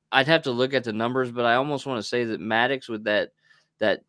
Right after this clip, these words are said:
cut fastball that he threw inside the lefties was probably more dominant towards lefties than he was even righties.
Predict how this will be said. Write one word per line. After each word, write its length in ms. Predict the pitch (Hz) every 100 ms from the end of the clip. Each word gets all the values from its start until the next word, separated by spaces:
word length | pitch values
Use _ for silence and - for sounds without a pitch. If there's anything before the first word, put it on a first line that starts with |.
| _ -
cut 300 | - 147 -
fastball 440 | 113 127 - 135 127
that 80 |
he 120 | 127 123
threw 320 | 123 135 117
inside 440 | 123 120 120 123
the 100 | 113
lefties 420 | 104 110 - 135
was 120 | 120 104
probably 360 | 123 117 110
more 360 | 104 107 117 127
dominant 420 | 120 113 110 101
towards 300 | - 107 98 101
lefties 340 | 107 101 98
than 80 | 104
he 60 | 101
was 240 | 101 98
even 220 | 101 95
righties. 520 | 98 95 90 - -